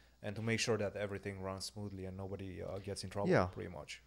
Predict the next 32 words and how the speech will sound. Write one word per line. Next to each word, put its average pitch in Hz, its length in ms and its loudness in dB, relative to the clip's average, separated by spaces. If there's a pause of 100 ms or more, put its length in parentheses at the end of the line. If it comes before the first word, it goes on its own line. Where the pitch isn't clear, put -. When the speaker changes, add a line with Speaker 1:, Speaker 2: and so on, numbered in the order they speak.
(120)
Speaker 2:
Well, 165 80 10
they 151 120 12
had, 127 200 10
like, 101 160 8
a 101 40 6
m-, 98 240 2
a 107 80 -2
million 107 440 6
volunteers 98 760 4
and 98 80 -2
Speaker 1:
Yeah. 95 80 4
Speaker 2:
people 101 180 2
working 95 320 0
there. - 220 -4
It 117 120 6
was, - 580 4 (100)
like, 98 300 0
you 117 120 4
go 120 120 12
to 120 120 6
the 113 60 8
airport 110 480 6
and - 120 0
you're, 95 360 4 (560)
you 117 120 8
already, 101 220 12
like, 95 280 6
are 107 60 4
greeted 101 280 6
by 92 120 8
twenty 101 300 4
volunteers. 92 600 2